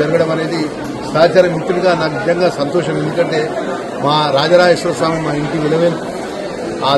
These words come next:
దేవుని యొక్క దయ, ఆ అమ్మవారి దయ ఎప్పుడూ చల్లగా ఉండాలి అన్ని వర్గాల ప్రజలకని కోరుకుంటూ, ఈరోజు సామాన్యమైన నేను ఈ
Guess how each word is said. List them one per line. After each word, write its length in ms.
దేవుని 360
యొక్క 140
దయ, 120
ఆ 20
అమ్మవారి 380
దయ 140
ఎప్పుడూ 240
చల్లగా 380
ఉండాలి 260
అన్ని 200
వర్గాల 320
ప్రజలకని 440
కోరుకుంటూ, 380
ఈరోజు 220
సామాన్యమైన 640
నేను 280
ఈ 60